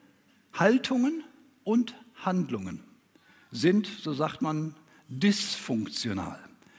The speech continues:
sind eben nicht gesund, sind nicht wirklich hilfreich. Und dann spricht man von dysfunktionalen Beziehungsmustern. Und umso mehr ich mich damit auseinandersetze, denke ich, es gibt, glaube ich, nur wirklich ganz wenige,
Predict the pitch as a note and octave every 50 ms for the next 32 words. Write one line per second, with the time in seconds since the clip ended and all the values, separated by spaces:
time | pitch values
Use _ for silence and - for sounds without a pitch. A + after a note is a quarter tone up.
0 | - - - - _ _ - D3+ D3+ D#3+ D3+ D3+ D#3+ D#3+ D3 D3 D3 D#3+ A3 A3+
1 | - - - - - F3+ F3 A#2+ D#3+ G3+ G3+ D#3+ A#2+ - - - - - - F3
2 | F3 - F#3+ G3+ - F3 F3+ F3+ F3 F3+ F#3+ F3+ E3 - - - - - F3+ F#3+
3 | G3 G3 - - A2+ G#2 G#2+ - - - B2+ D3 D#3+ D#3+ - - - E3+ - -
4 | F3 D3+ C#3+ - D#3 D#3 C#3 B2+ - - - A#3 A#3+ - - - - - F3+ E3
5 | E3+ F3 - F#3 E3+ D3+ D3 D#3 D#3+ D#3 C#3+ E3 - - - A#3+ C4 A3+ E3+ D3
6 | A#2+ - - - - - - - - - - - _ _ - A2 A2 A#2 C3 C3+
7 | C3+ - - - A2 G2 - - - - - - - _ _ _ _ - - -
8 | - - - - - - D#3 C#3 F3+ F#3+ F#3 F3 F#3 F#3 G3 A3 A#3+ A3+ G3 -
9 | A3 A3 A3 A3 G3 F#3+ F#3 E3 F3+ F#3 - G3 F#3 F#3+ G#3+ A3+ A3 G#3+ F#3+ G#3+
10 | G#3 G#3 - - A3+ G#3+ G#3 B3+ - - - - - - - - - - - F#3
11 | G3 G3 F3+ F3+ E3+ - - - - - - - - _ _ _ _ _ _ _
12 | _ _ _ _ - - - _ - - - - _ _ - D#3+ - - F#3 -
13 | - F3 D#3+ D#3 D#3 - - D#3 C#3 B2+ C#3+ F3+ F3+ - F#3 D#3 - - - -
14 | - - C#3+ F3 F#3 F3+ - - C#3+ C3+ C3+ D3 D3+ D#3 C#3+ D3 C#3+ C#3+ D#3